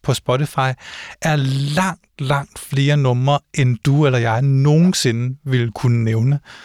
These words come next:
Så det, det er ligesom den ene del i det. Vi snakker om rigtig, rigtig stor skala, både i forhold til diversitet, i, i hvor er det, folk kommer fra, hvor mange brugere er der, og også i,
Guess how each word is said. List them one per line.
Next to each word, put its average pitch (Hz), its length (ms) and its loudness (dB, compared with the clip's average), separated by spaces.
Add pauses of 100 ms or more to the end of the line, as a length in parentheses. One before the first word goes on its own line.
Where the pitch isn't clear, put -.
(160)
Så - 120 -4
det, 165 220 0
det 202 60 2
er - 20 2
ligesom 175 260 0 (320)
den 147 140 2
ene 170 180 2
del 120 220 -4
i 110 40 -8
det. 127 400 -8
Vi 151 60 -2
snakker 156 360 0
om 151 160 0
rigtig, 156 300 -4
rigtig 143 200 -2
stor 160 160 -2
skala, 139 320 -2
både 160 380 0
i 135 180 -8
forhold 147 300 -2
til 117 160 -8
diversitet, 123 500 -8
i, 135 140 -6
i 127 140 -6
hvor 139 300 0
er 131 60 -2
det, 127 80 -8
folk 131 240 -6
kommer 151 240 -2
fra, 143 220 -2
hvor 120 80 -6
mange 117 260 -2
brugere 143 340 -2
er 123 140 0
der, 151 100 -4
og 131 180 -2
også 123 240 -6
i, 123 40 -10